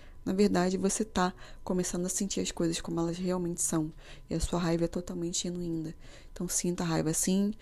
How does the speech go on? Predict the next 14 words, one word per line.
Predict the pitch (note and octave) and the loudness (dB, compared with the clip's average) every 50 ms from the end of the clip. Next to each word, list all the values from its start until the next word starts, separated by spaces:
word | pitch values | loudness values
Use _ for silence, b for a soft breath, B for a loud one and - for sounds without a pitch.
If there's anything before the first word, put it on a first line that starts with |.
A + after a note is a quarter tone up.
| B B B B B B | B B B B B B
busque | - F3+ F#3 F#3+ - - - | -2 0 2 2 2 2 2
um | G3+ F#3+ F3 | 2 2 2
auxílio | E3+ E3+ - F#3 E3+ E3 | 2 0 2 2 2 2
profissional | - - F3 - - - E3+ E3 D#3+ D#3+ D#3+ | 2 0 -2 0 2 2 2 4 4 4 6
aí | D#3+ D#3 | 4 4
se | D3+ - - | 4 2 -2
você | F3 B2+ - - | -2 -2 -2 -2
não | E3 D#3+ D3+ D3+ | -2 0 0 -2
tem, | - - F#3 F#3 G3 | 0 0 0 0 0
pra | G3+ - F3+ F3+ | 0 -2 -2 -2
canalizar | - - E3+ E3 E3 D#3+ D#3+ D#3+ D#3+ D#3 D#3+ E3+ F3+ | -2 -2 -2 -2 -2 -2 -2 -2 -2 -2 -2 0 0
a | A3 | 0
sua | - - B3+ A#3+ | 0 -2 -2 -2
raiva, | A#3 A3 G3 F3+ F3+ F#3 F3+ F3+ G3 | -2 -2 -2 -2 -2 -2 -2 -2 -4